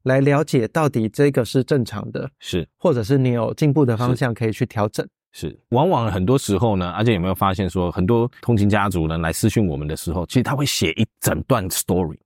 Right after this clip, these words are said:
Speaker 2: 他会有很 contextual 的一个 base 跟我们讲说，
Speaker 1: 嗯。
Speaker 2: “哦，我以前是这样，然后所以现在是这样，然后这样是这样。”其实在这个过程中呢，是他在去，我们通勤家族呢，跟我们成人都在 identify 那个 problem 的过程。因为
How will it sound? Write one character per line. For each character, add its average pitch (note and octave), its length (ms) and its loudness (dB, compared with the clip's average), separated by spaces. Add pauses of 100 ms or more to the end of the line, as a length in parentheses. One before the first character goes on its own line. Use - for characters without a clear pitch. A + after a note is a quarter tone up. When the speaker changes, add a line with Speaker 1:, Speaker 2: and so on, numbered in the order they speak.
(220)
Speaker 2:
他 D3 120 0
会 D#3+ 120 4
有 A2 100 2
很 F2 180 -6
contextual D3 840 -2
的 F2 180 0
一 - 60 -4
个 F2 240 -2 (100)
base F#2+ 320 -2
跟 G#2 100 -4
我 G#2 60 0
们 G2 100 0
讲 C3 220 4
说， C3 180 2
Speaker 1:
嗯。 B2 120 -10 (200)
Speaker 2:
“哦， C3 80 0
我 D3+ 140 4
以 - 60 0
前 G2 160 -2
是 A2 120 0
这 G#2 220 2
样， F#2+ 140 2
然 G#2 80 0
后 A2+ 40 0
所 - 80 0
以 B2 60 4
现 B2+ 160 0
在 A2+ 100 0
是 G#2 120 -2
这 B2 100 0
样， F#2 100 0
然 F2+ 80 -2
后 G2 40 -2
这 A#2 100 0
样 G#2 100 0
是 G#2+ 140 0
这 G#2+ 140 0
样。” F2 160 -2 (260)
其 - 60 -10
实 F3 60 4
在 A3+ 120 0
这 G3+ 100 0
个 G3 120 4
过 E3 200 2
程 A2 220 0
中 A#2 240 2
呢， G#2+ 100 0
是 - 200 -4
他 - 180 -4
在 C3+ 180 -2
去， A2+ 320 2 (340)
我 A#2 140 2
们 A2+ 160 2
通 C3+ 220 2
勤 B2 140 4
家 A#2+ 180 2
族 G2 180 0
呢， F2+ 80 -2
跟 A2+ 140 2
我 - 20 -2
们 F#2 140 -2
成 F2 180 -6
人 F2 160 -4
都 G2 120 -2
在 G2+ 160 0 (240)
identify F#2 880 -4 (300)
那 G#2+ 100 -2
个 F2 120 -4
problem A#2 600 0
的 D#2 100 -6
过 E2+ 240 -4
程。 - 160 -14 (360)
因 F3 80 4
为 F3+ 120 0